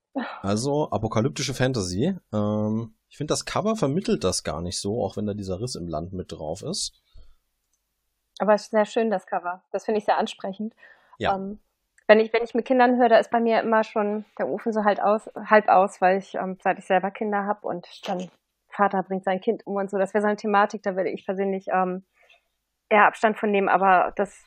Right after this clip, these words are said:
Speaker 2: nicht, weil ich's blöd finde oder so, sondern weil ich da einfach zu sehr involviert wäre. Das würde mir echt nahe gehen, glaub ich. Also ich find's spannend. Ich find's auch, ähm, ich glaube, es ist auch einfacher, das zu schreiben,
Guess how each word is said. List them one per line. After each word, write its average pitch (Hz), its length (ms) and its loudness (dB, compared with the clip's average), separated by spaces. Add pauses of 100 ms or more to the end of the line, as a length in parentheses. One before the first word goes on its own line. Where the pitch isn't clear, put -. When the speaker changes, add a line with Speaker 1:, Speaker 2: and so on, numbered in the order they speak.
Speaker 2:
nicht, 190 300 -6
weil 185 120 6
ich's - 120 -4
blöd 226 240 4
finde 208 220 2
oder 190 180 6
so, 202 180 0
sondern 190 260 -2
weil 190 80 -2
ich 190 60 -8
da - 100 2
einfach 170 260 -2
zu - 180 -12
sehr 180 440 0
involviert 175 520 -6
wäre. 170 140 -6
Das 175 140 -18 (200)
würde 180 160 -6
mir 202 120 -4
echt - 180 -10
nahe 175 240 0
gehen, 175 180 -4
glaub 170 200 0
ich. 185 180 -12 (800)
Also 208 160 6
ich 196 100 2
find's 247 180 2
spannend. 233 280 8
Ich - 100 -10
find's - 160 -2
auch, - 140 -2 (120)
ähm, 196 200 6
ich - 100 -14
glaube, 220 220 8
es 214 120 -2
ist 214 100 -2
auch 214 140 2
einfacher, 226 440 4
das 208 160 0
zu 202 120 -6
schreiben, 226 420 4